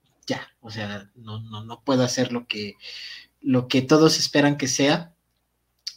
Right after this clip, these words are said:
porque aparte, este, después viene la, la escena con, con su papá, que creo que es, es una de las escenas que a mí también me, me da, me da sentimiento porque,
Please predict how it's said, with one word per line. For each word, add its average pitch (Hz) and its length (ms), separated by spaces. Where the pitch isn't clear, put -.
porque 139 200
aparte, 151 540
este, 117 960
después 127 400
viene 127 320
la, 107 240
la 113 160
escena 120 460
con, 95 400
con 110 160
su 110 140
papá, 123 340
que - 160
creo - 180
que 127 120
es, - 300
es 165 200
una 180 180
de 160 80
las 131 180
escenas 151 320
que - 80
a 131 40
mí 131 120
también 131 360
me, 117 320
me 127 540
da, 143 680
me 160 360
da 175 160
sentimiento 202 760
porque, 131 640